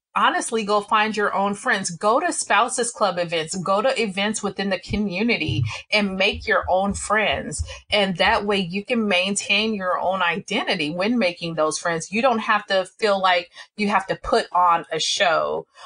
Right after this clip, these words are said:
um, because these people are in your husband's unit or your spouse's unit. Um,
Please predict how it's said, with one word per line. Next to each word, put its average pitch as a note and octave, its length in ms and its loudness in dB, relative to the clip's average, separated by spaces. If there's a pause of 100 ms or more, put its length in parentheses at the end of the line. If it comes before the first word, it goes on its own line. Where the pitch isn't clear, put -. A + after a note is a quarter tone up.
(160)
um, F3+ 280 2
because G3+ 320 0
these F#3 220 -6
people E3+ 340 0
are E3 100 2
in E3 80 -4
your D#3+ 140 0
husband's E3 480 -2
unit A3+ 400 4
or F3 100 4
your E3+ 140 -2
spouse's E3+ 520 0
unit. F3+ 420 -2 (360)
Um, F3 380 2